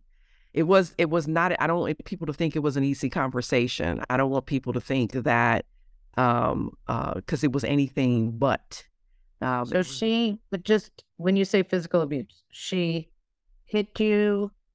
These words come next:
Speaker 2: hurt you, like, what kind of things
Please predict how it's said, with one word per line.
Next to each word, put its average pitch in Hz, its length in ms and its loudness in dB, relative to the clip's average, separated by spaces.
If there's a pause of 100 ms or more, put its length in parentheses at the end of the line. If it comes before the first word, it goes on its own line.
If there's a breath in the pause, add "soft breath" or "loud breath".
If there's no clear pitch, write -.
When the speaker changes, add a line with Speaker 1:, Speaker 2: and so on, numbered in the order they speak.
(160)
Speaker 2:
hurt 185 320 0
you, 196 380 2
like, 156 280 2 (280)
what 151 260 0 (880)
kind 151 280 2
of 135 120 2
things 127 540 0